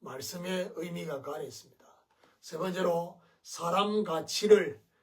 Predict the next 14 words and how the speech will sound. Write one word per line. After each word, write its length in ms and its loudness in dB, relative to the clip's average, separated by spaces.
떨어뜨리는 680 4
저주입니다. 540 -12
이십 340 -8
절에 180 -2
보니까 480 -8
그의 560 12
아버지의 840 8
아내와 760 -2
동침하는 720 -2
자는 400 -4
그의 580 0
아버지의 540 0
하체를 720 -2
드러냈으니 840 -2